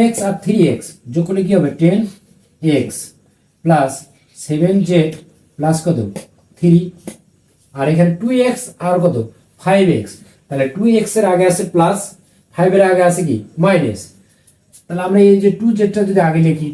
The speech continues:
টু জেড মাইনাস, তাহলে ফাইভ এর মধ্যে থেকে টু বাদ দিলে কত? থ্রি এক্স মাইনাস কত? ফাইভ। এটাই কিন্তু আমাদের অ্যান্সার।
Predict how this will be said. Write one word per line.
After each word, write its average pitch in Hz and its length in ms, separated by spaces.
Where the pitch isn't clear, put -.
টু 180 80
জেড 147 200
মাইনাস, 151 380
তাহলে - 220
ফাইভ 160 200
এর 185 80
মধ্যে 190 220
থেকে 196 160
টু 202 140
বাদ 190 160
দিলে 196 180
কত? 175 120
থ্রি 170 240
এক্স 151 320
মাইনাস 147 300
কত? 170 100
ফাইভ। 131 200
এটাই 165 240
কিন্তু 170 240
আমাদের 160 260
অ্যান্সার। 143 380